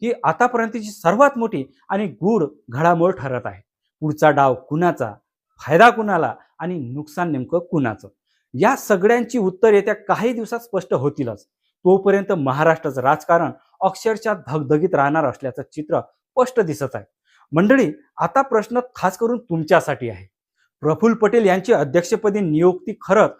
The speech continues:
पक्षाच्या घटनेनुसार झाली आहे का, की ही राष्ट्रवादी काँग्रेसमधील सत्तांतराची स्क्रिप्ट बाहेर कुठेतरी लिहिली जात आहे? सुनेत्रा पवार, शरद पवार आणि प्रफुल्ल पटेल यामध्ये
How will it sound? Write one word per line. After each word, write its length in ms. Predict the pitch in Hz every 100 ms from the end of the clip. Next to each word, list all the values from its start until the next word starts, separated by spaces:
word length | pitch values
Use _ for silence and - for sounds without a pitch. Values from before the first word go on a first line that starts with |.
| _ _ 180
पक्षाच्या 420 | 175 233 226 233
घटनेनुसार 640 | 160 - 196 214 208 214 180
झाली 360 | 117 135 170
आहे 220 | 160 123
का, 200 | 156 120 104 _ _ _ _
की 60 | 226
ही 180 | 196 240
राष्ट्रवादी 440 | 196 190 226 226
काँग्रेसमधील 600 | 226 190 220 214 208 226
सत्तांतराची 800 | 220 - - 202 208 214 208 226
स्क्रिप्ट 320 | 214 220 208
बाहेर 240 | 127 147 170
कुठेतरी 460 | 175 180 185 175
लिहिली 240 | 135 156 151
जात 160 | 147 147
आहे? 100 | 135 _ _ _ _ _ _ -
सुनेत्रा 340 | 143 135 135
पवार, 380 | 127 131 127 113 - _ -
शरद 300 | 151 175 190
पवार 320 | 202 170 113 _ -
आणि 160 | 220 233
प्रफुल्ल 420 | 175 170 214 214
पटेल 380 | 208 175 175 120 _ -
यामध्ये 320 | 151 175 202